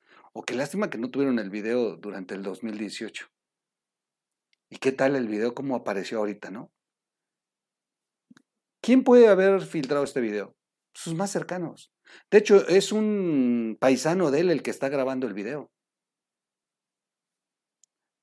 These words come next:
Aquellos que ha traicionado López Obrador son los primeros que lo están entregando. Este video era un video de un círculo muy cercano a López Obrador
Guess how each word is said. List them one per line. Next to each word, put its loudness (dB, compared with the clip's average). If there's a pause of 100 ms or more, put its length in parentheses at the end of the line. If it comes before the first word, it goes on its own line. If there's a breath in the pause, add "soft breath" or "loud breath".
(100)
Aquellos 4
que -2
ha 0
traicionado 0
López -4
Obrador -2
son -6
los -4
primeros -6
que -10
lo -12
están -6
entregando. -8 (420 soft breath)
Este -2
video 2 (420)
era 2 (300)
un -4
video 4 (480 soft breath)
de 2
un 4
círculo 4
muy 4
cercano 2
a 0
López -2
Obrador -2